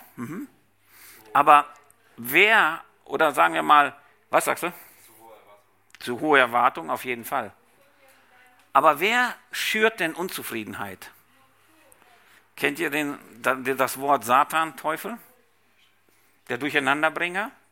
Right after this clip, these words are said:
Speaker 1: Das ist ganz klar. Der möchte auch nicht, dass ihr zufrieden seid. Das, das ist ja das Gegenteil von dem, was er möchte. Er möchte euch zerstören. Ja?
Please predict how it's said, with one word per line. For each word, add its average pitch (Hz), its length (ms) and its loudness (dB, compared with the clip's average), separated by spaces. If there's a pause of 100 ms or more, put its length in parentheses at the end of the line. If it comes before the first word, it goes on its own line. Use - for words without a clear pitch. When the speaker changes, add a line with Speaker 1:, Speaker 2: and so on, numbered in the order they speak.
(220)
Speaker 1:
Das 160 140 -8
ist 165 100 -12
ganz 196 220 -4
klar. 208 300 -6 (400)
Der 147 100 4
möchte 185 360 0
auch 139 100 -4
nicht, 131 200 -8
dass 123 120 -8
ihr 110 80 -10
zufrieden 113 400 -12
seid. 98 340 -10 (1300)
Das, 110 240 -6
das 110 180 -6
ist 127 140 -6
ja 123 120 0
das 120 240 -8
Gegenteil 139 480 -6
von 113 220 -12
dem, 120 180 -6
was 117 140 -8
er 120 60 -8
möchte. 117 400 -12 (300)
Er 120 100 -4
möchte 123 260 -2
euch 120 120 -8
zerstören. 110 560 -12 (520)
Ja? 117 280 -6